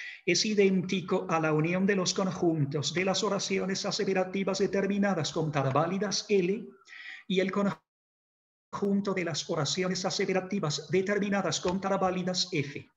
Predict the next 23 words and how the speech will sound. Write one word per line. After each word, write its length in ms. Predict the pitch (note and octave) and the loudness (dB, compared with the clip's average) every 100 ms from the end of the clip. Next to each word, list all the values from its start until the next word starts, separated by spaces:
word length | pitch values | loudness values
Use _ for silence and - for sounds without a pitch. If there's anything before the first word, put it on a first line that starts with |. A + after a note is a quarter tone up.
| _ - | _ -6
o 80 | |
sea, 280 | C#3 F3 F#3 F#3 - | -4 -4 -6 -10 -12
físicamente 840 | - G#3 G#3 D#3 D#3+ D#3+ D#3+ D#3 | -4 -2 0 0 0 0 -2 -4
contraválidas. 1080 | D#3+ D3 D3 C3 A#2+ A2+ A#2 D3 C#3+ - - _ _ _ - - - - - | -2 -2 -2 -4 -6 -8 -8 -8 -10 -10 -12 _ _ _ -20 -18 -16 -18 -4
Toda 260 | - A3+ A#3+ | 4 4 4
oración 480 | A3+ - G3+ G3+ F#3 | 0 0 0 0 0
válida 560 | F#3 G3 F3+ D3 C#3+ - | 0 0 -2 -2 -2 0
L 380 | F#3 D#3 D#3+ - | 0 2 -2 -2
es 180 | E3+ G3+ | -2 -2
lógicamente 840 | F3 F3 - F#3+ F3+ E3+ E3+ F3+ | 0 0 -2 -4 -4 -4 -4 -2
verdadera. 720 | E3 E3 E3 E3 A3+ - - - - - | 0 0 0 0 -2 -4 -8 -18 -20 -8
Toda 240 | F#3 F#3 F#3 | 0 2 4
oración 500 | F#3+ F3+ G3+ F3+ D#3 | 2 0 0 0 2
válida 460 | E3 F3 F#3+ F#3+ G#3 | 2 2 0 0 2
F, 420 | G3 - F#3 A3+ - - - | 0 2 -2 -2 -8 -18 -6
verdadera 640 | F3+ F#3+ G3 F#3+ F#3 F#3+ - | 0 4 4 4 2 2 0
por 180 | G3+ G3+ | 0 2
virtud 600 | G#3 G#3+ G#3 G3 F#3+ F#3+ | 2 2 2 0 0 0
de 260 | F3+ F#3 | -2 -2
los 180 | F3 E3 | -2 -2
postulados 680 | - E3 - F3+ E3 E3 D3 | -2 0 0 0 0 0 -2
de 80 | D#3+ | -2
significado. 840 | - - D#3+ D#3 D3+ - A#2+ C#3 | -2 -2 -2 -2 -4 -4 -4 -6